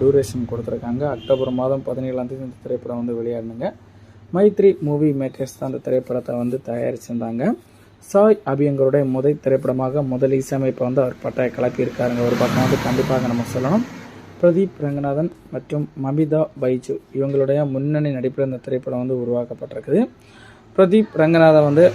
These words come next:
அகன் சிதம்பரமாகவும், குரல் அரசி குரல் அப்படின்னு சொல்ற ஒரு இதுல வந்து மமிதா பைஜு நடிச்சிருக்காங்க. சரத்குமார்,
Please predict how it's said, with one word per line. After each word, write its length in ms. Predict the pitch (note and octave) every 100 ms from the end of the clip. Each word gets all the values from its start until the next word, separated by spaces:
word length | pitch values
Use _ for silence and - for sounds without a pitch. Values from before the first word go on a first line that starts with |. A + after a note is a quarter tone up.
| -
அகன் 340 | D3 D3+ C3+ - -
சிதம்பரமாகவும், 920 | D3 D3+ C#3+ C3+ C3+ C3 B2+ C#3 G#3 A#3+ - - - - - - -
குரல் 240 | F3+ G3 G3+
அரசி 460 | F#3 F3 - D#3 -
குரல் 340 | D#3+ E3+ F3+ F3+ -
அப்படின்னு 320 | C3+ C#3 C#3+
சொல்ற 140 | C3+
ஒரு 240 | C3+ C3+ C3
இதுல 220 | C3+ C3+
வந்து 100 | D3 C3+
மமிதா 300 | C#3 C#3 C3+
பைஜு 380 | C3+ C3 B2+ B2+
நடிச்சிருக்காங்க. 580 | B2 B2 A#2+ B2+ C3+ - -
சரத்குமார், 760 | C3 C3+ C3+ - C3 C3+ E3+